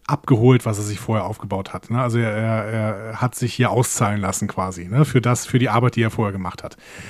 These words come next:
Und damit will ich nicht sagen, dass die Episoden vorher schlecht waren,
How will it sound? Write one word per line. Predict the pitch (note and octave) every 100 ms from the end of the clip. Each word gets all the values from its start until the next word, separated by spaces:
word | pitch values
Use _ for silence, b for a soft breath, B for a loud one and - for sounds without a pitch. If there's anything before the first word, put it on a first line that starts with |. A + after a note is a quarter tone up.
| B -
Und |
damit | B2 B2+ B2+
will |
ich | C#3
nicht | C#3 A#2
sagen, | B2+ C3
dass | C3
die | - A#2+
Episoden | A2 A2+ A2 A2+ A2+
vorher | - A#2 A2 G#2+ b b -
schlecht | - C3+ F#3 -
waren, | D3+ D#3 E3+